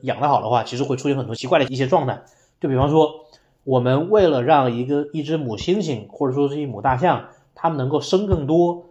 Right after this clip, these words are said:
能够尽快的发情，可以做什么事情呢？可以在它的孩子在还小的时候就把它孩子从它身边拿，拿开，这样它可以更快的进入一个繁殖的状态。但是这样一种行为，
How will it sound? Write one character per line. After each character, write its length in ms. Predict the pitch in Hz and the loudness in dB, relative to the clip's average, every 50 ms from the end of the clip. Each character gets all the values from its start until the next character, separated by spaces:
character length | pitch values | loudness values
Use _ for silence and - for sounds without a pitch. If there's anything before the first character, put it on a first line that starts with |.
| _ _ - | _ _ -8
能 100 | 135 139 | -4 -4
够 80 | 156 | -4
尽 160 | 156 - 185 170 | -2 -4 -4 -2
快 100 | 180 151 | -2 0
的 80 | 143 | 2
发 160 | - 170 175 | 2 2 2
情， 380 | 165 - 139 127 117 127 165 - - - _ _ | 2 2 0 -2 -2 -2 -4 -8 -10 -16 _ _
可 120 | - - 165 | -6 -4 -2
以 40 | 165 | 0
做 120 | 180 156 | 0 0
什 80 | 135 127 | 0 0
么 100 | 120 127 | -2 -2
事 100 | 151 139 | -2 0
情 120 | 139 127 | 0 0
呢？ 160 | 123 113 107 - - _ _ _ _ - | -2 -2 -4 -8 -14 _ _ _ _ -12
可 160 | - - 165 175 | -2 2 4 4
以 80 | 170 | 4
在 260 | 175 175 147 139 139 | 4 4 2 2 0
它 240 | 131 - - 170 165 | -2 -2 0 2 2
的 140 | 170 160 139 | 4 2 0
孩 400 | 127 - - 117 107 113 135 160 | 0 -2 -4 -4 -2 0 -2 -2
子 260 | 165 165 143 127 123 | -2 -2 -2 -2 -2
在 240 | - - 143 135 127 | 0 2 2 2 2
还 220 | 127 - 139 160 | 0 -2 -2 -2
小 320 | 175 - - - 120 - - | -2 -2 0 0 0 0 -2
的 60 | 123 | -4
时 80 | 131 139 | -2 -2
候 60 | 127 127 | -2 -2
就 80 | 135 | 0
把 80 | 123 117 | -2 -2
它 80 | 113 | -2
孩 160 | - - 131 123 | -2 -4 -4 -4
子 40 | |
从 80 | 131 127 | -2 -2
它 80 | 127 120 | -4 -2
身 120 | 127 131 | -2 -2
边 120 | 131 135 135 | -4 -4 -4
拿， 120 | - - - | -6 -10 -4
拿 140 | 135 127 123 | 0 0 0
开， 340 | 127 139 135 135 131 - - _ _ _ _ _ _ _ _ _ _ _ - | 2 2 0 -2 -2 -6 -16 _ _ _ _ _ _ _ _ _ _ _ 2
这 120 | - 208 | 4 6
样 200 | 196 165 160 - | 6 6 4 2
它 100 | - 185 | 0 -2
可 200 | 180 - 135 143 | -2 0 -2 -2
以 200 | 151 151 135 123 | 0 0 0 -2
更 260 | 117 - - 196 170 - | 0 2 2 2 2 0
快 260 | - - - 190 160 | 0 2 2 2 4
的 60 | 139 | 2
进 160 | 131 147 139 | 0 -2 -2
入 120 | 131 120 120 | -2 -2 -2
一 40 | |
个 100 | 117 127 | -2 -4
繁 160 | 127 127 123 123 | -4 -4 -4 -4
殖 80 | 151 | -4
的 80 | 143 156 | -2 2
状 200 | 208 185 143 120 | 2 2 2 0
态。 100 | 104 92 - _ _ _ _ _ _ _ | -4 -12 -16 _ _ _ _ _ _ _
但 160 | - 190 190 | 2 4 4
是 460 | 190 190 233 185 131 - - - _ _ _ _ - | 4 4 2 -2 -2 -2 -6 -18 _ _ _ _ 2
这 120 | - 247 | 4 6
样 100 | 240 208 | 6 6
一 40 | 180 | 6
种 100 | 143 127 | 2 0
行 200 | 127 - 135 127 | 0 -2 -2 0
为， 360 | 135 131 123 127 127 127 - | 0 2 0 0 0 -4 -10